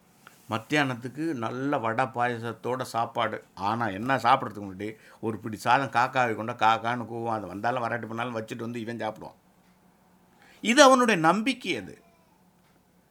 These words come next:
காவிரி கரையில போய், அஹ், ம-, ம-, செத்து போனவனுக்கு பிண்டம் பிடிச்சி வச்சு,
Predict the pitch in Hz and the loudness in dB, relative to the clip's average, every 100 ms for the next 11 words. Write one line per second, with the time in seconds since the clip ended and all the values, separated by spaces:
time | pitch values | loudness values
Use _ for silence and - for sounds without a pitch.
0 | _ _ - 190 254 247 220 185 180 170 | _ _ 10 12 12 10 6 8 8 6
1 | 165 156 170 196 175 151 - - 160 156 | 2 2 2 2 2 -2 -16 -2 2 4
2 | 143 139 131 120 120 120 113 113 113 110 | 4 4 4 4 0 0 0 -2 -4 -4
3 | 110 107 - 143 190 175 156 139 131 139 | -4 -6 0 0 2 2 4 2 -2 -2
4 | 160 127 135 156 156 135 123 123 120 143 | -2 0 0 2 0 0 -4 -4 -4 -6